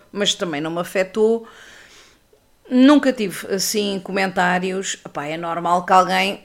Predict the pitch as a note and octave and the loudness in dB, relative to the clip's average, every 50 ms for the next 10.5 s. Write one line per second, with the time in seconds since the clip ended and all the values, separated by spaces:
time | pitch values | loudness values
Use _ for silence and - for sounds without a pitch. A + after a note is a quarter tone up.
0 | - - F#3 F3 D#3+ - F3 F3+ E3+ E3+ - - F#3+ F#3 F3+ - G#3+ G3 F#3 F#3 | -10 -6 -6 -6 -4 -4 -4 -4 -4 -4 -2 0 0 0 0 -2 -4 -6 -6 -8
1 | E3 E3 E3 - - - - - C#4 C#4 C4 A#3 B3+ A#3+ - - G3+ F#3+ A3+ A#3 | -8 -8 -8 -10 -10 -10 -8 -4 -2 -2 0 -2 -2 -4 -6 -6 0 2 2 2
2 | A3+ G#3 A3 A#3 A3+ G#3 A3+ G#3 - - - A3 G3+ F#3+ F#3+ G3+ G#3 G#3 G3+ G3+ | 2 4 4 4 4 4 0 -2 -4 -2 -2 0 2 2 0 0 0 -2 -2 -2
3 | G3 F#3+ F#3+ F#3 F#3+ F#3 F3 E3+ E3+ E3 E3 D#3+ D#3 D#3 D3+ D#3 D#3 - - - | -4 -4 -6 -4 -4 -2 0 0 2 2 2 2 2 0 -2 -4 -8 -12 -18 -20
4 | - - - - _ - C4 B3+ A3 F#3 F3 F3 - A3+ A3+ A3+ G#3+ F#3+ F#3+ G#3+ | -20 -20 -20 -18 _ -4 -2 2 2 2 2 2 0 -2 0 0 0 0 0 0
5 | A3+ A#3 A3+ A3 A3 G#3 F3+ - E3+ - - _ _ _ _ - A3 C#4+ C#4 - | 2 2 2 0 -2 -4 -6 -10 -14 -16 -16 _ _ _ _ -2 0 0 0 0
6 | - - D#3 A#2+ - - _ _ - E4 F#4 E4+ - - - A3+ B3+ C4 C4 C4+ | -2 -4 -6 -8 -10 -14 _ _ -6 -4 -2 -2 -2 -2 -2 2 4 4 6 8
7 | C4+ D4 D#4 D4 C4 B3+ - C4 C4 B3+ B3 A3+ G3 F3 D#3 D#3 E3 F#3+ G3+ A3+ | 8 8 6 6 4 4 4 4 4 4 4 2 2 0 0 0 0 0 0 2
8 | D4+ C4+ C4+ D#4 D4 C4+ - C4 C4+ B3 A#3+ A#3+ A3 G#3+ G#3 G#3+ A3+ B3 B3 G3 | 0 0 0 0 -2 0 0 0 0 0 0 0 0 2 2 2 2 0 0 -2
9 | E3+ F3 E3 F#3 F#3 - - G3 G3 G3 G3 G3 F#3+ E3+ F#3+ G3+ G3 F#3+ F3+ F#3 | -4 -4 -6 -6 -6 -8 -8 -8 -4 0 2 2 2 2 2 0 0 0 -4 -6
10 | - F#3+ F3+ E3 - D#3+ D3 C#3+ F#3+ - | -6 -6 -6 -6 -6 -6 -6 -6 -8 -12